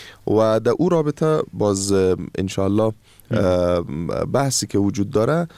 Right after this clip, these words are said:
Speaker 1: این است که شکایات استثنایی و اعتراضات استینافی همزمان با هم در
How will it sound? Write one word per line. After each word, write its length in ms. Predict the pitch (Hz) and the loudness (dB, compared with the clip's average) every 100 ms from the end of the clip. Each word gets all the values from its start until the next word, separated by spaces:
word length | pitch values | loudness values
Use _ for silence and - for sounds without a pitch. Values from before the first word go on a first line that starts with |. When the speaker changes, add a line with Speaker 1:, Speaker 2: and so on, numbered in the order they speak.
| - - | -20 -6
Speaker 1:
این 180 | 156 | 0
است 140 | 156 - | 0 0
که 80 | 131 | -2
شکایات 540 | 113 - 113 143 151 | -2 0 2 2 0
استثنایی 600 | 143 - 135 131 123 131 | -2 0 -2 0 0 0
و 100 | 117 | 2
اعتراضات 680 | 90 90 92 92 92 131 - | 2 2 2 2 2 0 0
استینافی 800 | 120 - 110 107 - 165 185 - | 0 0 0 -2 -2 -2 -2 -4
همزمان 840 | - - 104 101 98 98 107 101 87 | -10 -6 0 2 2 2 2 0 0
با 220 | 90 95 | 0 0
هم 220 | 131 180 | 0 2
در 140 | 123 | 0